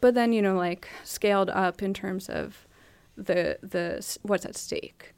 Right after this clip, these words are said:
because it's not just, like, your email archive and, like, all of the great text messages that your sister sent you, but it's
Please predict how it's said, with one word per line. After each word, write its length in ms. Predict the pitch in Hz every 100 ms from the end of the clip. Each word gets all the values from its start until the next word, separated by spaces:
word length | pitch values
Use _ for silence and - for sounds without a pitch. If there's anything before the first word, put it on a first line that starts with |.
| _
because 260 | 202 196 190
it's 140 | 190
not 200 | 208 202
just, 500 | 190 - - - - _ _ - -
like, 220 | - -
your 120 | 190 -
email 220 | 190 180
archive 480 | 185 190 - - 196
and, 120 | -
like, 160 | 190 -
all 120 | -
of 140 | 196
the 100 | -
great 360 | 196 - - - - - - -
text 280 | - - -
messages 640 | 196 190 202 185 185 190
that 300 | - - - - -
your 100 | 208 202
sister 320 | 214 - -
sent 240 | 196 185
you, 160 | 185 180
but 180 | 185 180
it's 400 | 175 - -